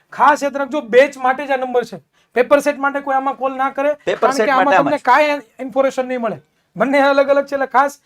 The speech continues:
Speaker 1: આ આમાં ફો-, કોલ કરશો એટલે તમે પેપર સેટ મેળવી શકો છો દીકરાઓ, બરોબર? એટલે ખાસ દીકરાઓનો સ્ક્રીનશોટ લઈ લેજો, બરોબર? અને તમારા પેરેન્ટ્સ સાથે વાત કરો, તમે વાત
Speaker 2: હા,
Speaker 1: કરાવો.
Speaker 2: અને ઘણા બધા વિદ્યાર્થીઓને નંબર મોઢે જ હવે.
Speaker 1: યસ, all over ગુજરાતમાં કોઈ પણ જગ્યાએથી ખૂણે ખાંચકે તમે મોકલી
Speaker 2: યસ.
Speaker 1: શકો છો.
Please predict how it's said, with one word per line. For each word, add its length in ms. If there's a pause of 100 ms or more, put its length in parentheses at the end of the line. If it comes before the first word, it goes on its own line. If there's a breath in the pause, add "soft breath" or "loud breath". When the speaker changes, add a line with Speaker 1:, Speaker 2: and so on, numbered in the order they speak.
(200)
Speaker 1:
આ 160
આમાં 180
ફો-, 140
કોલ 200
કરશો 240
એટલે 120
તમે 100
પેપર 220
સેટ 160
મેળવી 220
શકો 240
છો 100
દીકરાઓ, 300 (480)
બરોબર? 200
એટલે 140
ખાસ 260
દીકરાઓનો 360
સ્ક્રીનશોટ 380
લઈ 140
લેજો, 180 (460)
બરોબર? 280 (340)
અને 280
તમારા 300
પેરેન્ટ્સ 340
સાથે 180
વાત 240
કરો, 160
તમે 200
વાત 160
Speaker 2:
હા, 120
Speaker 1:
કરાવો. 220
Speaker 2:
અને 220
ઘણા 200
બધા 200
વિદ્યાર્થીઓને 600
નંબર 280
મોઢે 280
જ 80
હવે. 140 (220)
Speaker 1:
યસ, 280 (240)
all 180
over 220 (240)
ગુજરાતમાં 440
કોઈ 100
પણ 160
જગ્યાએથી 360
ખૂણે 220
ખાંચકે 240
તમે 200
મોકલી 160
Speaker 2:
યસ. 100
Speaker 1:
શકો 240
છો. 120